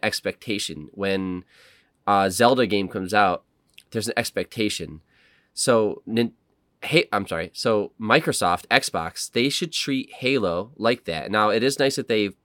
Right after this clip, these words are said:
taken their time with this, but, like, just get it together a little bit, you know? Like, just give us it finished. Just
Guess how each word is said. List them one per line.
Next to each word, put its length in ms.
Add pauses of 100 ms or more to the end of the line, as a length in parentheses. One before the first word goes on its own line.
(180)
taken 300
their 100
time 320
with 140
this, 380 (1400)
but, 120
like, 200
just 220
get 140
it 100
together 640
a 100
little 260
bit, 240
you 100
know? 220
Like, 400 (220)
just 260
give 180
us 240
it 220 (400)
finished. 580
Just 240